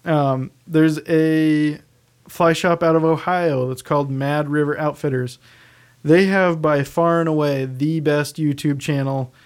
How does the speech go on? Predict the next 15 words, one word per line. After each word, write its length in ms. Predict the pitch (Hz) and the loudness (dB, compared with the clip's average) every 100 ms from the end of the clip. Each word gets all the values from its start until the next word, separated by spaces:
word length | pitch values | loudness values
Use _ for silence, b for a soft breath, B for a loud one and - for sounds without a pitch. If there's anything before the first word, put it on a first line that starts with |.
| b b | b b
for 500 | _ - 147 147 143 | _ 2 4 4 2
information 640 | 151 151 - 143 139 - 147 | 0 -4 -4 -4 -2 -2 -2
about 280 | 135 135 131 | -2 -2 -2
getting 260 | 139 135 | -2 -2
started 420 | 127 139 131 131 | -4 -2 -2 -2
in 80 | 127 | -4
fly 220 | 127 139 127 | -4 -6 -4
fishing. 360 | 135 - 135 | -6 -4 -4
They 80 | 131 | 0
have 180 | 151 143 | 0 0
a 60 | 131 | 0
whole 180 | 147 | 0
series 480 | 131 - 151 139 120 | 0 0 0 0 -2
on 160 | 120 | -6
it. 100 | - | -10